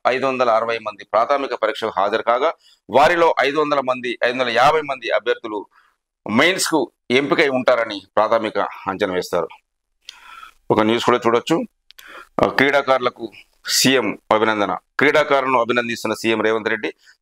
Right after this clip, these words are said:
చిత్రంలో, ఆ, మంత్రి కొండారేఖ,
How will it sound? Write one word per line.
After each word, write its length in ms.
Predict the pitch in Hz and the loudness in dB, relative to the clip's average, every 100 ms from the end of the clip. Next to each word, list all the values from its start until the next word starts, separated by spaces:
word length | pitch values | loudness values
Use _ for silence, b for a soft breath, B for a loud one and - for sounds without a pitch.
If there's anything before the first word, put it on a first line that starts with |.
| - | -4
చిత్రంలో, 520 | 120 131 127 120 107 - _ _ _ - | 0 0 2 0 0 -6 _ _ _ -4
ఆ, 180 | 107 98 101 98 95 | 0 2 2 0 0
మంత్రి 360 | 104 113 123 | -2 -2 -2
కొండారేఖ, 600 | - 117 123 117 113 117 | -2 2 2 2 0 -2